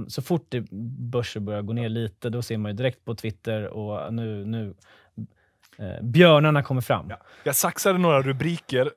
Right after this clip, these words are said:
Speaker 2: Det var ju samma dag där, eh, Evergrande, eh, liksom, när det började uppdagas, eh, och allting sånt där.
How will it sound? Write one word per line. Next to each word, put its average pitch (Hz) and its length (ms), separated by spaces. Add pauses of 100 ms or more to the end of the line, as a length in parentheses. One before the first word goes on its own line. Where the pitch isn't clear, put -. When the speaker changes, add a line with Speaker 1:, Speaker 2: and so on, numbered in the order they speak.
Speaker 2:
Det 147 120
var 160 160
ju 156 60
samma 165 300
dag 127 220
där, 120 360
eh, 120 240
Evergrande, 110 640
eh, 98 60
liksom, 101 400
när 107 80
det 107 40
började 107 420
uppdagas, 95 600
eh, 90 160
och 90 120
allting 90 220
sånt 107 200
där. 98 160